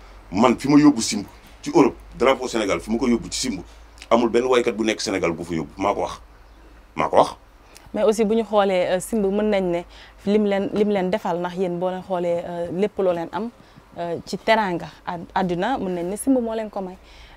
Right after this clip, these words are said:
Speaker 2: à travers voyage yi ngeen di def, wante tamit
Speaker 1: Non.
Speaker 2: ba ci
Speaker 1: Soxna si.
Speaker 2: Mhm.
Speaker 1: Simb mayaguñu dara, bu fekkee dëgg la. Sérieusement. Parce que man,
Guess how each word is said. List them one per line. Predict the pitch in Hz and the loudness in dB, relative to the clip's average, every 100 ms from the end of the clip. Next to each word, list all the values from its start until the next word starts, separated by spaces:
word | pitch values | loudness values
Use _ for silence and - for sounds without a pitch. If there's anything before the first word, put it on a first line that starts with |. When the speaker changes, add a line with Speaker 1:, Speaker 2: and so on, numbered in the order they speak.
| - | -10
Speaker 2:
à | 180 | -8
travers | 190 180 175 180 | -4 -4 -2 -4
voyage | 170 185 185 170 | 0 0 -2 -6
yi | 175 | -6
ngeen | 175 | -4
di | 175 | -2
def, | 185 190 | -2 0
wante | 180 180 | -2 -2
tamit | 185 180 | -4 -4
Speaker 1:
Non. | 175 | -4
Speaker 2:
ba | 190 | -6
ci | 208 190 - - - - | -6 -8 -12 -20 -20 -6
Speaker 1:
Soxna | - 143 | 4 4
si. | - - - | 4 -4 -12
Speaker 2:
Mhm. | 185 180 214 - - - | -12 -12 -16 -20 -20 -20
Speaker 1:
Simb | - - 113 113 | -8 -2 -2 0
mayaguñu | 104 92 78 - - - | 0 0 -2 -8 -8 2
dara, | 87 67 - | 2 2 -8
bu | 73 | -8
fekkee | 101 92 | -6 -4
dëgg | 78 78 - | -4 -6 -12
la. | - - - - - _ _ _ - | -20 -20 -20 -20 -20 _ _ _ -10
Sérieusement. | - 110 98 73 - - - - _ _ _ _ - - | 6 8 8 4 -6 -18 -20 -20 _ _ _ _ -20 -4
Parce | - | -2
que | - | 4
man, | 113 95 | 4 4